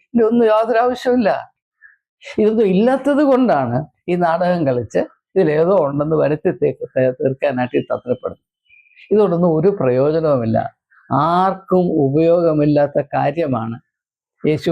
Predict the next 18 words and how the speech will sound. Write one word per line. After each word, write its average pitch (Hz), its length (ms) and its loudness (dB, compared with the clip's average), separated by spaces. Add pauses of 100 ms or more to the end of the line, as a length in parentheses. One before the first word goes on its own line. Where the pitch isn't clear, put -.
കണ്ട 147 200 0 (760)
ഫലം 165 300 0 (200)
ഇല്ലാത്ത 147 360 -2
അത്തിവൃക്ഷം 160 800 -4
പോലെ 131 280 0
തഴച്ചു 156 600 -2
വളർന്നു 165 360 0
നിൽക്കുന്ന 156 440 -2
അത്തിവൃക്ഷം, 175 520 -2
പക്ഷേ 139 240 -2
അതിനകത്ത് 151 320 0
ഒരു 180 120 0 (140)
ഫലം, 151 280 0 (440)
ഒരു 156 160 0 (140)
പഴം 143 340 0
പോലും 139 320 0
ഇല്ലാത്ത, 107 360 -4 (920)
പഴമില്ലാത്ത 151 800 0